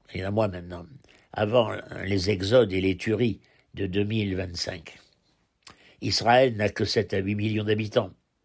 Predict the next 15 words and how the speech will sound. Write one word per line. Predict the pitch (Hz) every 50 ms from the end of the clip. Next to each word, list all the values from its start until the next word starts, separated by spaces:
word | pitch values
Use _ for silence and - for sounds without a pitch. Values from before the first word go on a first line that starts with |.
| _ _ _ _ _ _ _ _ _ _ _ _ _ - - - - _
Ces | - - - - 131 120
faibles | - - 175 160 131 117 113 110
quantités | - 135 127 117 110 - 104 101 - 139 151 - - _ _ _ _ _ - -
empoisonnent | 117 117 113 - 143 139 135 117 127 123 113 104 101 92
pourtant | - 120 117 - - - 127 123 - _ - _ _ _ _ _ _ -
tout | - 127 120
le | 113
Moyen-Orient. | 107 104 101 98 92 92 87 85 87 92 87 87 - - _ _ _ _ _ _ _ _ _ _ - - _ - - - - _ _
Israël, | - 120 113 - - 131 147 156 165 160 139 113 95 87 - _ _ _ - - _ _ -
qui | - - 120 123
laisse | 143 156 143 - -
entendre | - 120 110 107 - 156 147 143 120 95 92
posséder | 95 87 - 110 101 - - 110 101 95 139 139 120
l'arme | 101 104 113 110 98 98
atomique, | 101 90 - - 117 120 147 143 - - -